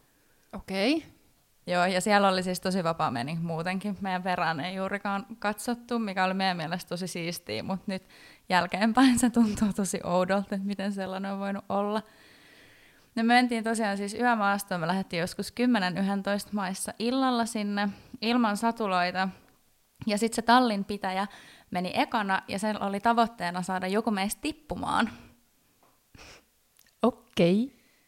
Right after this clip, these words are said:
Speaker 2: Joo, mut kukaan ei tippunut, mikä on tosi outoa, koska se oli kyllä todella, todella hurja maastoretki.
Speaker 3: Mitä se sit teki, et jos se oli sen, sen niinku ultimaattinen tavoite?
Speaker 2: Siis kun ne Islannin hevoset oli ainakin sillä tallilla sellaisia, että ne seurasi toisiaan,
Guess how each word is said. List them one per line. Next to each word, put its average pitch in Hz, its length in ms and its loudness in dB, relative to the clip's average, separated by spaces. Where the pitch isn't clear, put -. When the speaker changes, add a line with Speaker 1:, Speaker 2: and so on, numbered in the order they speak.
Speaker 2:
Joo, 196 260 -2
mut 208 200 -4
kukaan 294 340 0
ei 247 160 4
tippunut, 185 560 -2
mikä 202 260 0
on 190 80 -2
tosi 190 200 -6
outoa, 175 420 -2
koska 190 260 -8
se 190 100 -8
oli 180 200 -6
kyllä 190 200 -6
todella, 185 400 -4
todella 185 460 -2
hurja 196 280 -4
maastoretki. 208 840 -4
Speaker 3:
Mitä 254 240 6
se 254 120 2
sit 220 240 0
teki, 240 300 4
et 180 100 2
jos 175 180 2
se 175 60 4
oli 165 140 4
sen, 185 300 4
sen 233 200 2
niinku 196 360 2
ultimaattinen 190 800 8
tavoite? 175 460 6
Speaker 2:
Siis 226 220 -2
kun 226 100 0
ne 214 80 2
Islannin 277 420 4
hevoset 214 400 0
oli 180 180 -4
ainakin 180 460 -8
sillä 240 260 2
tallilla 160 320 -2
sellaisia, 180 420 0
että 165 140 -2
ne 180 40 0
seurasi 175 460 4
toisiaan, 226 560 0